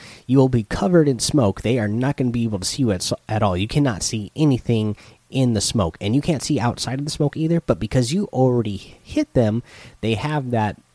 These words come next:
little red diamond ping on them, so you'll be able to see where they are. You just have to shoot at that diamond ping, and boom, you'll be able to take them out, and they will not, you know, be able to see you and be able to retaliate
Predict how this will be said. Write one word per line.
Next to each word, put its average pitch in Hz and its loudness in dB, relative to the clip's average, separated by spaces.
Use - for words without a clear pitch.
little 117 2
red 117 -4
diamond 120 0
ping 160 0
on 113 0
them, 98 -2
so - -2
you'll 135 4
be 143 4
able 120 -2
to 104 -2
see - -4
where 120 2
they 104 0
are. 135 4
You 110 -2
just 101 -2
have 104 -4
to 92 -4
shoot 139 0
at 120 -2
that 95 -2
diamond 120 0
ping, 147 2
and 104 0
boom, 123 6
you'll 113 2
be 113 2
able 107 0
to 101 -10
take 127 -2
them 110 0
out, 120 2
and 98 -2
they 110 2
will 98 0
not, 104 -4
you 104 -4
know, 98 -2
be 110 0
able 104 2
to 101 2
see 139 0
you 101 0
and 101 -6
be 110 -2
able 95 -2
to 101 -4
retaliate 101 -2